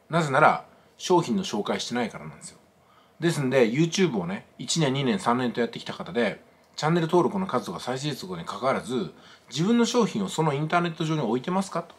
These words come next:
価格を紹介してますかと。そして、自分の商品にどんなメリットがあるかをきちんと伝えてきてますかってことがすごく大事になってくるんですよね。それがあれば、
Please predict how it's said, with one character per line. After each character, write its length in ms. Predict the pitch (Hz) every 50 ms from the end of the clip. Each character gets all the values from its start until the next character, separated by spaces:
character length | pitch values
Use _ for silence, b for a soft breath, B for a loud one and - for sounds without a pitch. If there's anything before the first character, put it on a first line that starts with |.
| _ b b b b b b b b b b b -
価 140 | - 143
格 220 | 143 190 196 196 208
を 40 | 170
紹 200 | - - 180 180
介 160 | 196 180 170
し 80 | -
て 60 | - 175
ま 80 | 165
す 80 | 160 -
か 100 | - 151
と。 60 | - - - _ _ _ _ _ -
そ 140 | - 156
し 60 | 143 -
て、 260 | - 180 147 110 98
自 140 | 101 117 135
分 120 | 160 180
の 60 | 185
商 200 | 175 - 208 190
品 220 | - 123 113 110 127
に 240 | 143 135 107 82 - B B B B -
ど 160 | 127 160 202
ん 40 | 233
な 100 | 208 165
メ 120 | 131 135
リ 120 | 135 127 -
ッ 20 |
ト 120 | - 113 101
が 80 | 101
あ 20 | 92
る 80 | 90
か 140 | - - 104
を 100 | 95 90
き 160 | - - -
ち 100 | - 247
ん 80 | 262 226
と 180 | - 92 - - - - -
伝 120 | - 139 139
え 20 |
て 80 | 135 135
き 60 | -
て 80 | - -
ま 120 | - -
す 100 | - -
か 80 | - -
っ 20 |
て 120 | - - -
こ 120 | - 185
と 80 | - -
が 120 | - - - _ _
す 140 | - - -
ご 80 | 120 104
く 80 | 101
大 160 | 82 98 101 101
事 80 | 104
に 40 | 98
な 80 | 85 80
っ 20 |
て 100 | - -
く 80 | - 76
る 60 | -
ん 20 |
で 60 | -
す 20 | -
よ 80 | 95
ね。 160 | 110 143 160 b b b b b b _
そ 120 | - 185
れ 80 | 185 196
が 100 | 226 240
あ 40 |
れ 80 | 226 180
ば、 300 | 131 117 104 87 - -